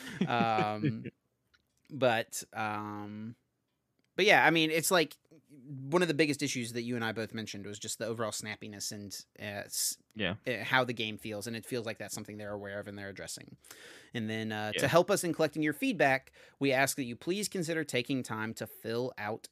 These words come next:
Speaker 1: our survey. And they leave a link to a survey about the Pokemon T C G Live, which I filled out, Azul filled out, and I'll also leave it in the, I'll leave, like, a comment down below here on the YouTube channel,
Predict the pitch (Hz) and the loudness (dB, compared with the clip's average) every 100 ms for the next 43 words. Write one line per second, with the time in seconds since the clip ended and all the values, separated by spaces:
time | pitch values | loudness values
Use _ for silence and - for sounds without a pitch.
0 | - 101 107 113 - - 110 98 80 73 | -10 -6 -4 -4 -6 -6 -6 -6 -8 -10
1 | - 98 104 107 107 120 143 135 135 - | -12 -10 -6 -6 -4 0 2 2 -2 -6
2 | - 127 127 - 117 117 120 - - 233 | -4 -2 -2 -2 -2 -2 -4 -8 2 4
3 | 208 151 147 143 _ _ _ 147 143 135 | 8 8 6 2 _ _ _ 4 6 6
4 | - 127 117 113 - 120 110 - 110 110 | 0 -4 -4 -6 -6 -6 -4 -6 -6 -8
5 | 98 104 104 101 85 87 92 95 90 92 | -10 -12 -10 -12 -12 -12 -8 -6 -6 -6
6 | 117 110 - 165 208 226 208 196 180 175 | -6 -6 4 6 6 4 4 6 6 4
7 | 117 110 143 147 151 139 131 127 127 - | -6 0 2 2 2 4 6 6 4 -2
8 | 110 107 120 131 127 143 117 120 131 127 | -8 -2 0 2 0 0 -2 0 2 0
9 | 123 - 117 113 110 110 107 107 127 135 | -2 -8 -6 -6 -6 -8 -6 -2 0 2
10 | 123 123 - 127 120 120 - 120 120 117 | 0 -2 -4 -4 -2 -4 -2 -2 0 0
11 | 117 113 117 110 120 165 - 143 - 139 | -2 -2 -4 -4 -4 -2 -2 -2 2 2
12 | 139 131 | 2 0